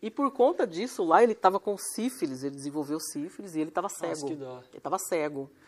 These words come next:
Speaker 1: E aí a gente convidou ele pra ir na igreja, né? A gente era de uma igrejinha ali no Ca-, no, no Capivari. E ele falou que ele não queria. "Não, eu não vou, não quero saber de igreja, eu não quero saber desse povo. Aliás,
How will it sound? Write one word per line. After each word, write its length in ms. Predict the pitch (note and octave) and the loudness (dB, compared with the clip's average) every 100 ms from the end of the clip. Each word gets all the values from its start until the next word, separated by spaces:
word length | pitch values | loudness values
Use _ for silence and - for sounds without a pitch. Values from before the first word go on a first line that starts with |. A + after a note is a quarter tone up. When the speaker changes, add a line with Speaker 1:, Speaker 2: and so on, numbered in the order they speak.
| - _ _ - _ _ _ _ _ _ _ _ _ _ - | -20 _ _ -20 _ _ _ _ _ _ _ _ _ _ -8
Speaker 1:
E 160 | B3 | 4
aí 260 | C4+ B3+ B3+ | 8 8 8
a 40 | D4+ | 6
gente 300 | C#4 D4 D4+ | 4 0 -2
convidou 400 | D4 C#4+ C4+ E4 | -2 -2 -2 -4
ele 300 | C4 B3+ B3 | -4 -6 -4
pra 100 | E3+ | -2
ir 60 | |
na 80 | E3+ | 0
igreja, 420 | A3+ F#3+ G3 G3 | 2 4 2 0
né? 300 | F3 F3 A#3 B3 - | -4 -2 -2 -4 -14
A 40 | |
gente 180 | D3 - | -12 -8
era 80 | D3 | -6
de 80 | |
uma 100 | D3 | -4
igrejinha 840 | D#3 E3 F#3 C#3+ C#3+ F#3 F#3 C#3+ C3+ _ _ _ _ _ D3 | -2 0 0 0 -8 -6 -6 -8 -12 _ _ _ _ _ -10
ali 160 | C3+ | -8
no 80 | C#3+ | -8
Ca-, 120 | C#3 | -8
no, 120 | C3+ C3 | -12 -12
no 140 | B2+ C3 | -16 -14
Capivari. 580 | C#3+ C#3+ D#3 D#3 D#3 - _ _ _ _ _ _ _ | -12 -8 -6 -6 -8 -12 _ _ _ _ _ _ _
E 100 | A#3 | 4
ele 100 | D4 | 6
falou 220 | D#4 C#4+ | 8 6
que 80 | C#4 | 6
ele 80 | D#4 | 6
não 140 | D4 | 6
queria. 580 | D4+ D#4+ G#3 G3 A#3+ G3 | 6 4 4 0 4 6
"Não, 220 | G3 C4 | 6 2
eu 40 | B3 | 0
não 120 | D4 | -2
vou, 400 | B2+ C3 E3+ B3 | -4 -2 0 0
não 100 | G3+ | -4
quero 240 | - F3 | -6 -8
saber 460 | A3 F#3+ C3+ C3 E3+ | -6 -8 -8 -4 -4
de 100 | F3+ | -6
igreja, 600 | C#3+ C3 C3+ E3+ F#3+ F3+ | -12 -10 -6 -6 -6 -8
eu 20 | |
não 100 | D#3+ | -10
quero 240 | D#3 E3 E3+ | -8 -10 -8
saber 220 | - D#3 | -8 -8
desse 180 | D#3 - | -8 -8
povo. 220 | F3+ A3+ | 0 2
Aliás, 800 | C#4 A#3+ F#3 B3+ A#3 D3+ - | 4 6 6 6 2 -4 -8